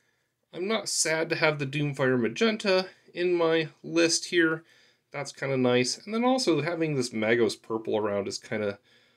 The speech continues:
a neat color for maybe doing some shadings. I think that might replace some washes that I use on some of my actual purple colors. So not so much a pink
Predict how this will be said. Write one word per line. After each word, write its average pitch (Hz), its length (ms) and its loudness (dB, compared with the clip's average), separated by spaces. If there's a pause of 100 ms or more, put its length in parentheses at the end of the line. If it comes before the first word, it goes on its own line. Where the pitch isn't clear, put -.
(140)
a 110 60 -10
neat 110 300 -2
color 113 260 0
for 110 140 -14
maybe 101 300 -6
doing 95 240 -6
some - 180 -14
shadings. 143 600 0
I 113 40 -14
think 127 240 -8
that 107 220 -4
might 98 160 -6
replace 92 460 -8
some 95 260 -8
washes 101 540 -2
that 92 120 -4
I 92 60 -2
use 92 380 -8 (540)
on 123 200 -4
some 123 160 -6
of 104 100 -4
my 104 120 -2
actual - 500 -8
purple 156 420 -2
colors. 294 540 -4 (400)
So - 160 -14
not 226 280 -4
so 156 160 -2
much 135 360 0
a 104 260 -6 (240)
pink - 640 -12